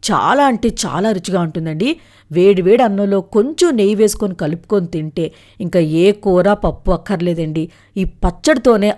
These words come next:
అన్నం అంతా తినేస్తారు, అది కూడా లొట్టలేసుకొని. అంత రుచిగా ఉంటుంది. So, వీడియోలోకి వెళ్ళి చూసేద్దామా ఎలా తయారు చేసుకోవాలో?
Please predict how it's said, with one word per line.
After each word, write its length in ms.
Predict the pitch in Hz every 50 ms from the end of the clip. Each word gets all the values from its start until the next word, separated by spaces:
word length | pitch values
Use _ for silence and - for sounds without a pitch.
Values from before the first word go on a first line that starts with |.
| - 160
అన్నం 220 | 170 175 190 180 170
అంతా 160 | 160 160 220 214 -
తినేస్తారు, 480 | 190 160 160 165 - - 190 160 151 139 - - 143 143
అది 140 | 147 180 180 - -
కూడా 160 | 180 180 220 220 180
లొట్టలేసుకొని. 760 | 143 139 135 - 220 208 180 165 160 - - 160 143 143 135 - - _ _ _ _ - - 202
అంత 200 | 247 240 - 269 226 202
రుచిగా 280 | 175 - 175 175 185 170 147
ఉంటుంది. 320 | 135 147 139 139 131 117 - - _ _ _ _ _ -
So, 60 | 196 185 156
వీడియోలోకి 280 | 165 156 170 185 202 -
వెళ్ళి 120 | 214 196 214
చూసేద్దామా 360 | 202 - 202 202 202 220 349 311 240 220
ఎలా 100 | 226 240 240 262
తయారు 180 | 247 247 247 247 262
చేసుకోవాలో? 340 | 247 - - 262 277 370